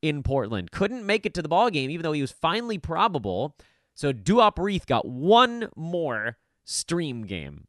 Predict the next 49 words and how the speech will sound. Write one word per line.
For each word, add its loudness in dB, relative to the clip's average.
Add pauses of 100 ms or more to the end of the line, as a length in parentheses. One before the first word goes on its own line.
(140)
But -2
that's 2
likely 2
done 0
now. 0
You -6
can, -8
uh, 0
almost -4
definitely -4
drop -6
Reath -4
'cause -6
Ayton's -8
gonna -8
come -10
back. -2
And -8
frankly, 0 (360)
giving -2
him -6
an -2
extra -4
day -2
or 0
two -2
to, -8 (100)
uh, -6 (340)
get -4
fully -2
healthy -4
means -8
they -6
can -10
probably -6
give -6
him -10
a -12
better -6
workload. 0 (440)
Uh, -14
so -12
make -4
sure -6
Ayton -6
is -6
ready -4
to -6
go. 4